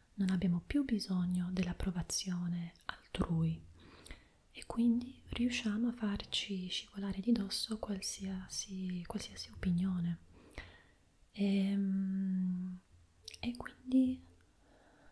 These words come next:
devo dire che quest'ultimo punto, secondo me, è, almeno è stato per me uno dei più importanti, perché ho notato proprio,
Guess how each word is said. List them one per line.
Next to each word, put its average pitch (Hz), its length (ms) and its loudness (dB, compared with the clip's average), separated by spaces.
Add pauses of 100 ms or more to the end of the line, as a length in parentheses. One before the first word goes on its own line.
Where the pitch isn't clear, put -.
(120)
devo 208 320 2
dire 214 400 2
che 185 460 -2 (1700)
quest'ultimo 240 720 4
punto, 208 560 2
secondo 190 440 0
me, 180 400 -2 (280)
è, 175 420 2 (120)
almeno 185 260 2
è 165 40 -6
stato - 340 -6
per 196 160 2
me 185 240 8
uno 180 180 2
dei 175 140 0
più 196 120 0
importanti, 180 800 -2
perché 202 300 -2
ho 190 60 2
notato 190 580 -4
proprio, 185 500 -4